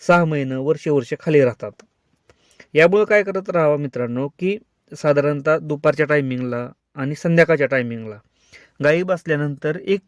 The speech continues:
तासभर, एक तास मित्रांनो, फक्त गायी बसल्यानंतर एक तास गोठ्यामध्ये कुत्र्याला येऊन देऊ नका.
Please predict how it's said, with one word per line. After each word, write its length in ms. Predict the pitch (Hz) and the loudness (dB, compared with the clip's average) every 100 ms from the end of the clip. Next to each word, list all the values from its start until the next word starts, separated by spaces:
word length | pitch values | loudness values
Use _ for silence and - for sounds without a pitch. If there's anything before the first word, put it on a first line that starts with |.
| _ - | _ 0
तासभर, 440 | 156 127 147 123 113 | 0 0 -4 -4 -4
एक 160 | 165 196 - | -6 -4 0
तास 160 | 202 - | 0 0
मित्रांनो, 400 | 165 139 127 123 | -8 -6 -6 -6
फक्त 240 | 131 127 135 | -8 -6 -4
गायी 240 | 135 151 | 0 0
बसल्यानंतर 460 | 160 - 143 143 160 | -2 -4 -4 -4 -6
एक 160 | 165 - | -8 -2
तास 160 | 156 151 147 _ | -2 -2 -8 _
गोठ्यामध्ये 640 | 151 147 143 131 131 123 151 | -2 0 0 -2 -4 -6 -6
कुत्र्याला 420 | 165 147 127 131 | -6 -2 -2 0
येऊन 320 | 160 175 175 | 2 4 4
देऊ 200 | 135 123 | 2 0
नका. 280 | 113 113 113 | -2 -8 -10